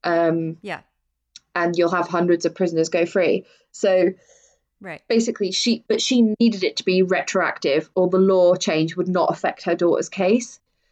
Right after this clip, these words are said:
Speaker 1: So
Speaker 2: Wow.
Speaker 1: in July two thousand and two, there was a new Home Secretary, David Blunkett, who, by the by,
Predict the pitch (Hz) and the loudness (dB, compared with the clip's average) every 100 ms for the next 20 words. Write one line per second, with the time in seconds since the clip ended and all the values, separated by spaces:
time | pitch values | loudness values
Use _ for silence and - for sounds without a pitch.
0 | _ _ - 208 185 185 196 _ 185 170 | _ _ -4 0 2 2 0 _ -20 -18
1 | 160 165 165 _ _ - - - 220 226 | -16 -18 -20 _ _ -20 -10 0 2 4
2 | 233 247 240 262 226 214 208 190 190 180 | 4 2 0 0 0 0 2 0 0 0
3 | 156 160 202 220 196 190 185 208 240 202 | 2 4 2 2 2 2 2 4 4 4
4 | 175 170 - - 220 - 160 190 233 _ | 2 -2 -4 -8 -8 -2 0 0 -2 _
5 | _ - 196 190 202 247 269 233 156 - | _ -2 2 2 2 0 0 -2 -2 -4
6 | _ _ _ 214 208 202 - 339 330 233 | _ _ _ -2 0 -2 -2 0 2 2
7 | 180 185 | 2 2